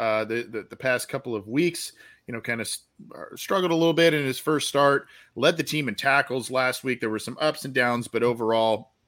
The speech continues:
I mean, twelve tackles. He was a physical presence in a lot of different plays. Uh, that's a guy I'm looking at this week, because if Tennessee is able to get some yards on the ground, make some plays on the ground with Derrick Henry,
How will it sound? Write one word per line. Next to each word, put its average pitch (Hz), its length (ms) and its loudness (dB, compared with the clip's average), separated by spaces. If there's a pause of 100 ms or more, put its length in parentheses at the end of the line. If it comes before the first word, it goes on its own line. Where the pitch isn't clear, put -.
(120)
I 127 40 -10
mean, 113 140 -6
twelve 135 320 -2
tackles. 120 400 0
He 135 80 -2
was 127 140 -4
a 98 60 -8
physical 117 360 -6
presence 117 420 -4
in 104 60 -8
a 95 80 -6
lot 110 220 0
of 107 80 -8
different 104 260 -8
plays. 117 540 -2 (520)
Uh, - 100 -14 (180)
that's 147 260 4
a 143 60 0
guy 120 500 6
I'm 117 180 -2
looking 117 320 -2
at 107 240 -2
this 107 220 -6
week, 104 300 -6
because 104 480 -4 (120)
if 156 440 -2
Tennessee 117 480 -4
is 104 120 -2
able 107 260 -4
to 110 600 -4 (880)
get 139 180 0
some 107 460 -4 (880)
yards 127 460 2
on 117 120 -4
the 107 60 -4
ground, 110 380 -4
make 120 160 0
some 113 160 -8
plays 113 240 -2
on 107 80 -6
the 104 80 -6
ground 107 220 -4
with 95 100 -8
Derrick 107 260 -2
Henry, 107 380 -4